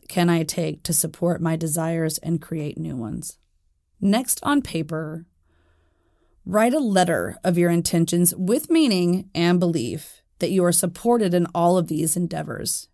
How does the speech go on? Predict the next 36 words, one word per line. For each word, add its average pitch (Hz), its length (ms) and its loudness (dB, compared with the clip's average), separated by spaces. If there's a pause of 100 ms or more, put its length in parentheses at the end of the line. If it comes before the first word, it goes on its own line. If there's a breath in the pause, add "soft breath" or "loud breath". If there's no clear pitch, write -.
(280)
Be 196 240 2
very 196 460 2
clear 170 760 -2 (120)
about 170 300 2
what 175 120 2
you 170 140 2
are 165 120 0
asking 175 520 0
for 196 560 -4 (200)
and 175 240 0
if 170 160 -4
desires, 175 640 2
one, 185 640 0 (1080)
are 185 120 2
what 175 200 2
you 185 140 2
want 170 240 0
for 208 400 2
you, 220 540 0 (320)
and 175 260 2
two, 240 440 2
if 175 120 -4
they 180 120 2
are 165 80 0
positive 190 680 0
for 170 160 2
the 165 140 0
collective. - 760 -6 (460)
Ask 196 260 -2
all 208 100 2
sorts 180 260 2
of 156 100 0
things, 104 480 -6 (280)
wherever 190 340 0
you're 190 200 2
led, 151 400 0